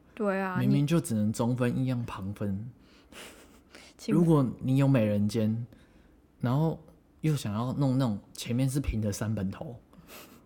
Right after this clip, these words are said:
Speaker 2: 这样就不行了嘛。
Speaker 1: 想想看，你可能以前班上或是同事有一些人很怪，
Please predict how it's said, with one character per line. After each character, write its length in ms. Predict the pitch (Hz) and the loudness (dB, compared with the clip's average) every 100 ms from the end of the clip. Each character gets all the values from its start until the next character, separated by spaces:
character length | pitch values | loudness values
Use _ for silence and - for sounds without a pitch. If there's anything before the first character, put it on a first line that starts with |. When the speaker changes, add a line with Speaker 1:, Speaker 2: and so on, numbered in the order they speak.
| _ - - | _ -20 -8
Speaker 2:
这 100 | 165 | -4
样 80 | |
就 100 | 143 | -2
不 120 | 147 160 | -2 -2
行 260 | - 101 | -2 -4
了 80 | 104 | -4
嘛。 220 | 98 - - - - | -4 -8 -14 -20 -16
Speaker 1:
想 260 | - 226 | -6 -4
想 160 | 254 254 | -4 -4
看， 240 | 220 262 | -4 -2
你 80 | 208 | -2
可 120 | 190 208 | -2 -4
能 140 | 180 | -4
以 140 | 190 180 | -6 -6
前 200 | - 180 | -8 -8
班 240 | 220 214 | -4 -4
上 220 | 220 220 | -2 -2
或 100 | 220 | -2
是 120 | 220 208 | -4 -6
同 240 | - 165 | -8 -10
事 140 | 190 | -4
有 120 | 196 160 | -4 -4
一 40 | |
些 160 | 185 202 | -4 -4
人 160 | 175 | -4
很 180 | 170 196 - - | -6 -8 -8 -6
怪， 240 | 208 - | -6 -6